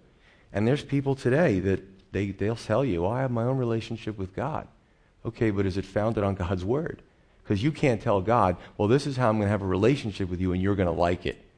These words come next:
It doesn't work like that. I mean, if we did that with people, if we did that with a spouse, we'd be divorced, right? You know, if we did that with our kids, eventually they get out of the house and never call us again. So why do we think that we can do this? And I don't mean those of us who are saved.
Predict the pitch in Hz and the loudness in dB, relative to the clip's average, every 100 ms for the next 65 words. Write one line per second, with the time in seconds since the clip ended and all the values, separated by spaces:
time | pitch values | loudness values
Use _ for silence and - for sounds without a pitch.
0 | _ _ 165 226 208 208 254 262 101 85 | _ _ 0 2 4 4 4 4 0 0
1 | - 60 50 - - _ _ _ _ _ | 0 -2 -4 -14 -20 _ _ _ _ _
2 | _ - 139 147 139 185 156 147 139 131 | _ 2 6 6 6 4 4 4 2 2
3 | 117 101 - 180 175 95 104 120 117 110 | 0 0 -2 0 2 0 2 0 2 2
4 | 107 107 95 90 - 131 160 107 - 113 | 2 2 -2 -4 0 2 2 0 -2 -4
5 | 120 156 180 269 294 - - - _ _ | 0 2 4 4 2 -4 -12 -20 _ _
6 | _ _ - 104 165 254 - - _ _ | _ _ 0 2 4 0 -6 -20 _ _
7 | _ - _ _ 110 120 131 139 135 139 | _ -20 _ _ 2 4 4 4 4 4
8 | 131 135 135 - 165 107 117 113 127 117 | 6 4 4 2 0 2 2 2 2 2
9 | 120 120 123 117 127 131 127 127 131 185 | 6 6 6 4 2 2 0 0 2 0
10 | 254 - 92 82 - - _ _ _ - | 0 -2 -4 -6 -8 -14 _ _ _ 0
11 | 131 127 - 117 151 170 156 - 156 135 | 4 4 4 2 4 4 2 0 -2 0
12 | 113 120 120 113 113 107 104 98 101 110 | 0 -2 -2 -2 0 0 -2 -2 -2 -2
13 | 95 98 95 87 - - 98 92 90 87 | -2 0 -2 -4 -12 -10 -6 -4 -4 -6
14 | - 85 82 - 123 101 95 | -6 -8 -8 -2 0 0 -2